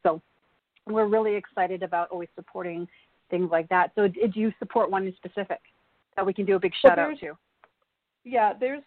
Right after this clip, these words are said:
Speaker 2: um, certainly the S P C A, local S P C A. And then there's something called arc that I've actually thought of volunteering with, but I haven't done it yet, A R C.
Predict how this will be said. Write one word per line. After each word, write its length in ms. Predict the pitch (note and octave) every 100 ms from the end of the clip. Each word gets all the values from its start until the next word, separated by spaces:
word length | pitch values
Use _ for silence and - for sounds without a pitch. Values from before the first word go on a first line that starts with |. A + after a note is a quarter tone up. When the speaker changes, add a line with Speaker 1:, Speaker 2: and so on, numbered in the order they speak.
| - -
Speaker 2:
um, 320 | G#3 G3+ G3+
certainly 240 | A#3 G#3+ G#3
the 100 | F#3+
S 80 | F3+ _
P 140 | F#3 -
C 160 | F3
A, 180 | E3 C4+ _ _ _ _ _
local 260 | F3+ F3+ -
S 120 | E3+ F3 -
P 120 | F3+ -
C 160 | E3
A. 160 | E3+ E4 - _ _ _ _ _
And 100 | G#3
then 140 | G#3+ B3
there's 140 | F4+ -
something 320 | D4 - B3
called 300 | A#3 A3 G#3+ - -
arc 220 | F#3+ - -
that 100 | F#3
I've 140 | F3
actually 280 | F3+ - C#4
thought 160 | B3+
of 80 | A3
volunteering 720 | F#3+ F#3 F3 - F#3+ F3+ E3 - _
with, 180 | E3+ E3
but 80 | D#3+
I 40 |
haven't 240 | D#3+ E3+ E3
done 160 | D#3+
it 100 | E3+
yet, 220 | D3 D3+ -
A 140 | E3+
R 140 | E3+ D#3+ _
C. 240 | D#3 B3